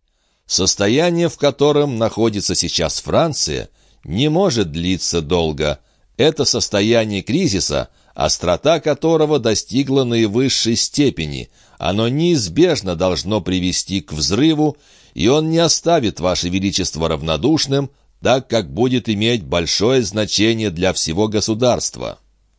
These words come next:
Я счастлив доверием Вашего Величества и, занимая высокий пост, должен говорить вам правду. Осмеливаюсь сказать ее, ибо вы сами возложили на меня такую обязанность».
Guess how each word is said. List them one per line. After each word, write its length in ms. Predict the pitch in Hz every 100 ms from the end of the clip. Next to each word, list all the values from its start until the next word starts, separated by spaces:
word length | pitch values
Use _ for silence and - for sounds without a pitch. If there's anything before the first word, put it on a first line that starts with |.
| _ _ _ _
Я 300 | - 101 151
счастлив 640 | 147 - 160 160 - 87 73
доверием 640 | 69 87 92 87 82 80
Вашего 380 | 71 80 - 78
Величества 800 | 76 95 170 - 95 - 71 - _ _ -
и, 140 | 156
занимая 640 | 113 104 104 98 95 90
высокий 500 | 85 90 - 87 82
пост, 480 | 78 117 156 - - - _ -
должен 580 | - 123 156 135 147
говорить 440 | 104 104 110 135 104
вам 240 | 113 123
правду. 600 | 107 131 147 76 65 58 _ _ _
Осмеливаюсь 920 | 143 165 - 131 160 139 98 87 85
сказать 580 | - - 87 120 156 143
ее, 320 | 143 151 147 - _ _
ибо 280 | 113 143 143
вы 280 | 143 156 139
сами 400 | - 165 139 98
возложили 640 | 87 76 90 82 95 90
на 100 | 87
меня 340 | 87 85 92
такую 520 | - 85 - 90 87 85
обязанность». 800 | 78 85 76 78 71 - -